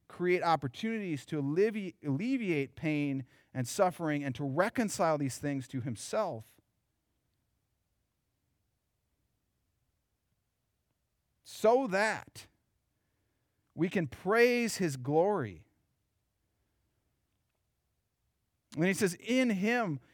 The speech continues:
you also, when you heard the word of truth, the gospel of your salvation, and believed in him."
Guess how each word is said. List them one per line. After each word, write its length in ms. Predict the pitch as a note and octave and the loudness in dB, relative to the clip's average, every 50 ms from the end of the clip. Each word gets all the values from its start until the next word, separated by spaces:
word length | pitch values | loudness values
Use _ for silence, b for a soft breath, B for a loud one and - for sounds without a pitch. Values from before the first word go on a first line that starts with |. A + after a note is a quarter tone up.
| b b b | b b b
you 200 | D#3 F#3+ F#3+ E3+ | -6 -4 -2 0
also, 400 | F#3 F3+ G3 A3+ - - G#3+ F#3+ | 2 2 2 2 2 0 0 0
when 160 | F3 F3 E3 | 0 0 -2
you 80 | D3 | -4
heard 440 | B2 - G3 G#3+ A#3 B3 B3+ B3+ A3 | -2 0 0 2 2 2 2 0 2
the 80 | G3+ F#3 | 0 0
word 400 | E3 D#3+ F#3 G#3 G#3+ G#3+ G#3+ G#3 | 2 2 2 4 4 4 2 0
of 140 | G3 E3 - | -2 -4 -6
truth, 460 | - - - A3 A#3+ A#3+ G3+ D#3 - - | -10 -8 -6 -4 -4 -4 -4 -6 -6 -6
the 120 | D3+ C#3 | -6 -6
gospel 960 | B2+ A#2+ B2 F#3+ G3 G3+ A3+ C4+ C4 - - - - F3+ D#3 A#2+ G2+ F#2 - _ _ _ _ _ _ _ _ _ _ | -6 0 2 4 4 4 4 0 0 -2 -4 -4 -2 -2 -2 -2 -4 -8 -14 _ _ _ _ _ _ _ _ _ _
of 240 | - E3 E3+ D3 - | 0 0 0 -2 -4
your 340 | D#3 F3 D#3+ G3 A3 A3+ G#3+ | -4 0 2 4 4 4 2
salvation, 1080 | - - - A3 G3 G3 F#3 D#3 F3+ G3+ G#3+ A3+ A3 - - E3 C3+ A2 G2 F#2+ G#2 - _ _ _ _ _ _ _ _ _ _ _ _ _ _ _ _ - | 0 0 2 4 4 4 4 2 0 0 0 0 -2 -4 -4 -4 -4 -4 -6 -10 -16 -18 _ _ _ _ _ _ _ _ _ _ _ _ _ _ _ _ -4
and 200 | - D#3 D#3+ D#3 | -2 -2 0 2
believed 680 | E3+ F3 F3 F#3+ A3+ C4+ D4 D4 C#4+ C#4+ C4+ A3 E3+ - | 2 2 2 2 2 2 4 4 4 4 4 2 0 -2
in 240 | F#3+ F#3 F3+ E3+ | -2 0 0 0
him." 500 | D#3 D3 D#3+ D#3 D3 C3+ A#2 G#2 F#2 F#2 | 0 0 0 2 2 0 0 -2 -6 -12